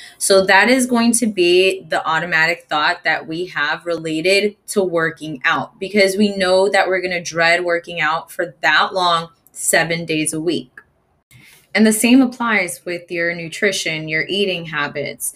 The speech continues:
Start with something small. Focus with one meal a day. Focus with getting in one to two cups of water a day instead of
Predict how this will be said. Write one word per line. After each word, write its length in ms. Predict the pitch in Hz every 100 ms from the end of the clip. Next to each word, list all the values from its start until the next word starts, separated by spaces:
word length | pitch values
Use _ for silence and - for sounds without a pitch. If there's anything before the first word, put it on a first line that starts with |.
| - - -
Start 420 | - - 196 202
with 180 | 247 240
something 600 | - 202 208 208 208 202
small. 760 | - - - 165 160 156 175 190
Focus 460 | - 196 196 226
with 200 | 214 208
one 340 | 180 170 175 185
meal 160 | 190
a 80 | 190
day. 300 | 190 190 190
Focus 480 | 190 196 196 220 -
with 180 | 220 220
getting 360 | 190 185 190
in 200 | 185 185 - - _
one 320 | 175 175 175
to 140 | -
two 200 | 202 202
cups 380 | 190 196 185 -
of 140 | 190 175
water 420 | 160 165 175 185
a 100 | 190
day 320 | 190 190 190
instead 380 | - - 185 180
of 220 | 175 175